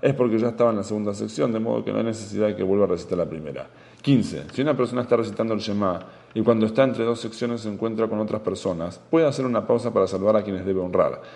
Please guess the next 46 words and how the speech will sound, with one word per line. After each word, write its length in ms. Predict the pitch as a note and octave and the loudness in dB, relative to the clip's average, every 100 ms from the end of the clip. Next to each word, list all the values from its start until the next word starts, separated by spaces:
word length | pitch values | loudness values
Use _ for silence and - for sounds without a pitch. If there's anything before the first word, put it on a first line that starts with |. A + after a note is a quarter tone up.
| - - | -16 -2
Por 100 | G2+ | 0
ejemplo, 400 | G2+ A2 D2+ C#2+ | 4 2 2 -4
si 100 | G2+ | -10
se 120 | G2 | -8
encuentra 320 | G2+ C3+ B2+ | -4 -2 -2
con 160 | A2 G#2 | -4 -4
su 140 | G#2+ | -6
padre, 340 | G2+ G#2 E2+ D#2+ | 2 2 2 -4
su 100 | E2+ | -6
maestro 440 | F2+ G#2 G#2 E2+ | -2 -2 -2 -8
o 20 | |
con 120 | E2+ | -6
alguien 220 | F#2 G#2 - | -4 -4 -6
que, 80 | |
se, 280 | E2 F2+ F2 - | -8 -6 -6 -8
que 100 | F#2 | -8
lo 100 | E2+ | -8
supere 320 | F#2+ F2 G2+ | -6 -4 -2
en 100 | F#2+ | -4
sabiduría, 640 | E2 F2+ G#2 A2+ G2 A#2+ - - - - | -6 -4 0 2 4 2 0 -16 -14 -8
y 80 | |
puede 220 | A2 C3 C3 | 4 6 8
responder 420 | A2 - G#2+ A2+ | 4 -2 0 0
el 100 | A2 | 0
saludo 360 | G#2+ F#2+ G2+ | -2 -2 -2
de 80 | G2 | -2
cualquier 280 | E2 F2 F#2+ | -4 -6 -4
persona 380 | G#2 G2+ A2+ A#2+ | -4 -4 -2 -2
que 100 | G2+ | -2
lo 120 | E2+ | -2
saluda. 400 | E2 C#2+ - - - - - - | -4 -8 -10 -14 -20 -20 -20 -2
Dieciséis. 760 | A#2 G#2+ A2 A2 E2+ C#2 - - | 0 2 2 4 4 2 -8 -4
Quien 140 | A#2+ | 0
esté 180 | A#2+ C#3+ | 2 2
recitando 480 | C#3+ C#3+ A#2 A#2+ A#2+ | 2 0 0 0 0
el 60 | A2 | -2
Shema 300 | G#2+ G#2 A2 | -4 0 0
en 40 | |
el 120 | G#2 | 0
medio 260 | G2+ G#2 G#2+ | 0 2 2
de 60 | G#2 | 0
una 120 | G2 | -4
sección 600 | F#2 - - G#2 A2 A2 - - - | -6 -12 -4 0 0 -2 -10 -16 -2
solo 240 | C#3+ C#3+ | 4 4
tiene 200 | C3 B2+ | 4 0
permitido 840 | - G2+ G2 G2 A2 A2+ A#2 A#2 | 0 -2 -4 -2 2 4 2 0